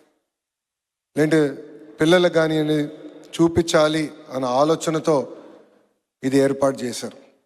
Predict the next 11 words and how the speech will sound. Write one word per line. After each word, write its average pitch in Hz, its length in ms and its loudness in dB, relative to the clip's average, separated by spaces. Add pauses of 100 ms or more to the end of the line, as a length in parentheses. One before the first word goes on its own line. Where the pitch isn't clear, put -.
(1900)
ఇది 139 160 4
ఇక్కడితో 170 380 0
ఆగకూడదు. 139 720 -2 (3250)
నేను 156 200 2
చూశాను 175 420 2
ఈరోజు 160 300 0
ఐడియాస్ 160 400 0
చాలా 147 180 4
అద్భుతంగా 147 500 -2
ఉన్నాయి. 127 280 -6 (3750)
ఇక్కడ 147 560 0